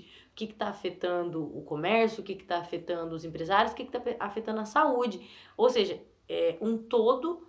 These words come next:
da nossa região, da nossa região Campo Mourão e região. Só que a gente, se a gente for parar pra pensar, tem a dengue também, que é outra doença que a gente pode também fazer uma, um outro,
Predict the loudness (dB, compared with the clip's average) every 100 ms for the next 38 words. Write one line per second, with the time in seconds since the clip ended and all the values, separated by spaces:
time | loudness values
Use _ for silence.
0 | _ 2 6 6 6 2 4 4 4 -2
1 | -4 -4 -6 -2 -2 -2 0 0 2 2
2 | 0 -2 0 0 -2 -6 6 8 8 2
3 | -4 -2 2 6 6 6 -2 -18 _ -20
4 | _ -4 -2 -2 0 0 2 0 0 -2
5 | -6 -6 -4 -4 -4 -6 -16 _ _ -4
6 | -2 2 2 4 6 6 4 -2 -10 0
7 | 4 4 0 -14 _ _ -8 -4 0 2
8 | 2 0 -4 -8 -18 _ -10 -2 0 2
9 | 0 -6 -6 -4 -2 0 0 -2 -8 -8
10 | 4 4 6 4 4 4 4 4 4 2
11 | 0 -2 -2 -8 -4 2 4 2 0 -2
12 | 0 0 -2 -2 0 0 0 -2 -4 2
13 | 10 10 10 4 -4 -6